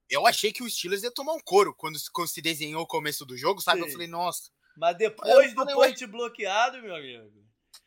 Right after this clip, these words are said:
Speaker 2: só deu os Steelers, né?
Speaker 1: Sim.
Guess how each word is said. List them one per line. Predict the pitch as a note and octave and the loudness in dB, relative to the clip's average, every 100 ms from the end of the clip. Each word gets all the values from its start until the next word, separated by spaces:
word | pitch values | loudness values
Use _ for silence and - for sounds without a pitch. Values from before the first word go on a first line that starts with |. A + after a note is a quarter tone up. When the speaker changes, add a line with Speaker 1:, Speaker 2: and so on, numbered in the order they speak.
| _ _ _ _ _ _ | _ _ _ _ _ _
Speaker 2:
só | - G3 F3 | -6 2 2
deu | C#3+ C3+ E3+ A#3+ | 2 0 0 0
os | C4 | -2
Steelers, | - F3 E3+ B2+ A2+ | -10 -8 -8 -10 -18
né? | A2 A#2+ _ _ _ _ _ | -20 -20 _ _ _ _ _
Speaker 1:
Sim. | - - G#2+ | -16 -14 -12